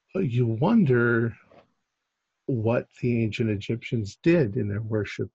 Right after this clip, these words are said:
of Bast. You're, you're more in the, uh, Babylonian sort of stuff, but there should be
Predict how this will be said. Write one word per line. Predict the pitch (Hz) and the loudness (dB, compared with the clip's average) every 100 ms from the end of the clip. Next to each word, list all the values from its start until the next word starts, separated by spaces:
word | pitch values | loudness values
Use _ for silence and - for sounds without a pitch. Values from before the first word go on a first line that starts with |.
| - | -10
of | 98 101 _ - | -10 -10 _ -2
Bast. | 139 110 113 - - | 0 0 -4 -12 -4
You're, | 135 131 123 _ _ _ - | 0 2 0 _ _ _ -2
you're | 123 | 2
more | 127 127 127 | 4 4 4
in | 117 107 | 2 0
the, | 113 113 110 101 | 0 0 0 -2
uh, | 101 98 98 _ _ _ _ _ _ _ _ | -4 -6 -8 _ _ _ _ _ _ _ _
Babylonian | 120 113 104 135 190 147 107 98 | -2 0 0 2 4 4 2 -2
sort | - 104 | -4 -4
of | 98 | -4
stuff, | - - 107 101 98 - _ _ | -10 -6 -4 -4 -8 -14 _ _
but | 123 104 _ | -2 -2 _
there | 113 110 | -4 -4
should | - 175 | -4 -4
be | 165 | -2